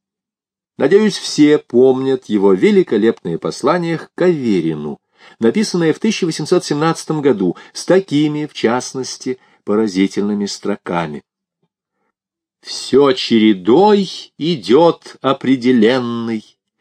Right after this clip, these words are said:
всему пора, всему свой миг. Смешон и ветреный старик, смешон и юноша степенный". А вот сатирический набросок тысяча восемьсот тридцать шестого года.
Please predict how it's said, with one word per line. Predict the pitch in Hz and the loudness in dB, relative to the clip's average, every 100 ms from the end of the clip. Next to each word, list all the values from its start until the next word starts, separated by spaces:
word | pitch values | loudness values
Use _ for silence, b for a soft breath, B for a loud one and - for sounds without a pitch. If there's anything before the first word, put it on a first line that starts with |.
| B B | B B
всему | - - 101 95 95 | -16 -6 0 2 2
пора, | 95 92 85 85 107 170 165 _ _ _ _ | 2 0 0 0 2 0 -2 _ _ _ _
всему | - - - 87 110 214 | -16 -12 -6 -2 2 2
свой | 202 - 160 165 | 2 0 2 2
миг. | 156 120 143 _ - _ _ _ _ _ - | 0 -2 -4 _ -20 _ _ _ _ _ -18
Смешон | - 120 175 190 - 247 185 | -8 0 2 2 2 2 2
и | 104 | 2
ветреный | 92 101 - 98 98 104 | 2 2 2 0 2 0
старик, | - - 98 110 202 - _ _ _ _ _ | -2 -2 2 2 0 -6 _ _ _ _ _
смешон | - - 87 - 95 101 107 | -14 -4 -4 0 0 2 4
и | |
юноша | 117 110 175 214 110 - - 82 _ _ | 2 2 2 0 -2 -8 -14 -16 _ _
степенный". | - - - 87 87 92 76 82 _ _ _ _ _ _ _ _ _ _ _ B B B B _ _ - | -16 -14 -10 -6 -6 -6 -10 -16 _ _ _ _ _ _ _ _ _ _ _ B B B B _ _ 0
А | 117 117 113 | 2 4 2
вот | 110 185 190 | 4 2 2
сатирический | - 160 - 165 220 - 107 - 110 | 0 0 2 0 0 -2 -6 -2 0
набросок | 98 104 101 101 92 98 - | 2 2 4 4 4 -2 -4
тысяча | - 202 - | -2 -2 0
восемьсот | 165 160 156 175 | -2 -2 -2 0
тридцать | 165 175 175 | 0 -2 -4
шестого | - 175 - 196 98 | -4 -4 2 2 2
года. | 80 85 73 | 0 -4 -4